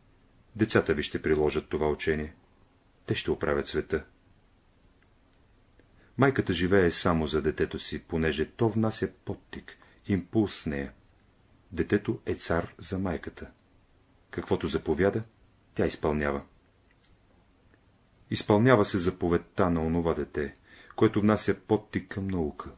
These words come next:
към култура. На такъв цар и аз бих се молил. На такъв цар бих изпратил много подаръци и бих казал: „Достоен си да управляваш.“ Христос казва: „Кога се молиш,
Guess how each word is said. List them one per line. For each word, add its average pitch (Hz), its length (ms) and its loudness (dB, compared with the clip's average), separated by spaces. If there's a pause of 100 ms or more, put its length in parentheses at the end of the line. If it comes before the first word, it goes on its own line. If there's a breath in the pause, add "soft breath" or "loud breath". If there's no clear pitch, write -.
(220)
към 92 160 -4
култура. 87 500 -2 (960)
На - 80 0
такъв 104 260 2
цар 98 380 2
и - 220 -4
аз 98 200 0
бих 82 180 -2
се - 140 -2
молил. 80 380 0 (1300)
На 82 100 -4
такъв 82 260 -2
цар 82 220 2
бих 69 220 -4
изпратил 82 480 -2
много 73 320 -2
подаръци 85 600 -6 (640 soft breath)
и 95 80 -4
бих 87 200 -6
казал: 80 400 0 (720)
„Достоен 87 400 0
си - 140 -2
да - 100 0
управляваш.“ 73 760 -4 (2500)
Христос - 440 0
казва: 73 460 0 (160)
„Кога 95 220 2
се - 160 2
молиш, 85 600 0